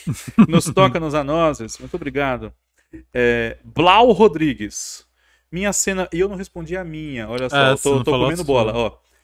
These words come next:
Speaker 1: "Minha cena prefe-", e você tá pensando.
Speaker 2: Eu tô pensando.
Speaker 1: "Minha cena preferida de novelas é quando a Bia de A Viagem sai da casa dela de bicicleta e sai pra casa da Diná,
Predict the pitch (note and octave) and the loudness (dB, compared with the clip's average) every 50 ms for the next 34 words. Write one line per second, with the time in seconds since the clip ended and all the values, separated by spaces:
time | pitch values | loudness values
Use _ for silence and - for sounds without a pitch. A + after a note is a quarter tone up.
0 | _ _ _ - E3+ G3 G#3 F#3+ - - F#3+ F#3 F3 D#3+ - - G3 G3 - F3+ | _ _ _ -8 -4 -4 -4 -4 -4 -4 -4 -4 -4 -6 -2 0 0 0 0 -2
1 | D#3+ C#3 D3 C#3+ - E3 - F3 - F#3+ F3 - - C#3+ B2 A2 - A2+ A2 - | -6 -6 -6 -8 -8 -8 -8 -6 -6 -6 -6 -6 -6 -6 -6 -6 -8 -10 -12 -12
2 | - - - A#2+ B2 E3 F#3 G3+ F#3 - - G#3 F#3+ F#3+ - - G#3 A3 - - | -14 -14 -8 -6 -4 -4 -2 -2 -2 -2 -2 -2 -2 -2 0 0 0 2 4 6
3 | G#3+ F#3 F#3 G3 F3 F3+ D#3 D#3 D3+ C#3+ C3 A#2+ A2 C#3+ D#3+ E3+ E3 D3+ C3 D3+ | 6 6 6 4 2 0 0 0 -2 -2 -2 0 0 0 2 2 0 0 -2 -2
4 | D3 - - D#3+ D3+ D#3+ D3+ C3 - - C3+ D3 F3 F#3 D3+ C#3+ C#3+ D3+ E3+ - | -4 -4 -4 -4 -2 -2 -2 -2 -4 -6 -2 0 2 2 2 2 2 2 2 0
5 | F3 E3 C#3+ B2+ C3 C#3+ D3+ - - F3+ G3+ G#3+ - _ _ _ - - _ _ | 0 0 2 2 4 2 2 0 -2 -4 -4 -6 -12 _ _ _ -20 -20 _ _
6 | - - - D#3+ D#3+ F3 E3+ D#3+ D#3 - E3 D3+ D#3 D#3 C#3 D3 D3 D3 D3+ C3+ | -12 -4 -2 0 0 0 0 -2 -2 -2 -2 -2 -2 -2 -2 -2 -2 -2 -2 -6
7 | C3+ C3 - D#3+ - - E3 - - C3+ B2+ C3 C#3+ D3 D3 - E3 D#3+ D#3 - | -6 -8 -10 -8 -8 -8 -8 -6 -4 -2 0 0 0 0 -2 -4 -6 -6 -4 -4
8 | - D#3 D3+ D#3 D#3+ D3+ - - C#3+ D3 C#3+ D3+ C#3+ D3 C#3+ C#3 D3+ D3+ C#3 C#3 | -4 -4 -2 -2 -4 -6 -4 -2 -4 -2 -2 -2 -2 -4 -4 -4 -6 -4 0 0
9 | C3+ B2 A#2 - | 0 0 0 -4